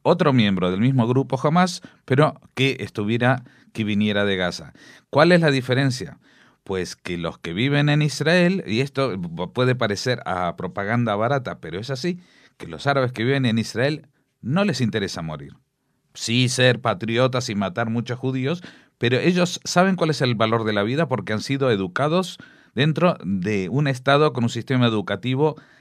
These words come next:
lo suficientemente amplio incluso para las minorías como la árabe, para que, eh, eh, impregne del valor de la vida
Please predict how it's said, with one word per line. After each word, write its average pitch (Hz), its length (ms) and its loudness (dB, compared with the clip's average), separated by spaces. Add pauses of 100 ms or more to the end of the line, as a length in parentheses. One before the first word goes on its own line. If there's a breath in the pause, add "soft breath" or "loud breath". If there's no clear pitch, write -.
(160 loud breath)
lo 98 140 -2
suficientemente 135 960 0
amplio 139 360 0
incluso 123 540 2
para 92 120 -2
las 90 160 -2
minorías 104 500 -2
como 101 240 -4
la 98 240 0
árabe, 139 340 0 (340 loud breath)
para 101 220 -2
que, 101 280 -8
eh, 90 640 -6
eh, 85 520 -4 (100)
impregne 131 960 2
del 95 220 -2
valor 123 440 4
de 120 320 2
la 110 160 2
vida 139 480 2